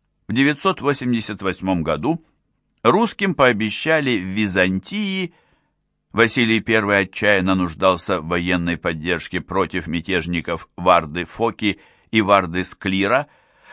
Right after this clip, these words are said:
направить на Русь епископа с достаточными полномочиями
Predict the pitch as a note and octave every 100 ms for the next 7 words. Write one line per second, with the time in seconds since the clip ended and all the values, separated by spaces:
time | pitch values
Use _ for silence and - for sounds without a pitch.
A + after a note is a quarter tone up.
0 | - A2+ B2 G3 A3 G3+ - C3 B2+ E3
1 | F3+ - - G#2+ G2+ B2+ D#3 - C#3 A#2+
2 | A#2 F#2 G#2+ - A#2+ A#2+ G2+ - F#2+ F#2
3 | F2+ E2+ D#2 A2 F3 - D2+ C#2 C2+ E2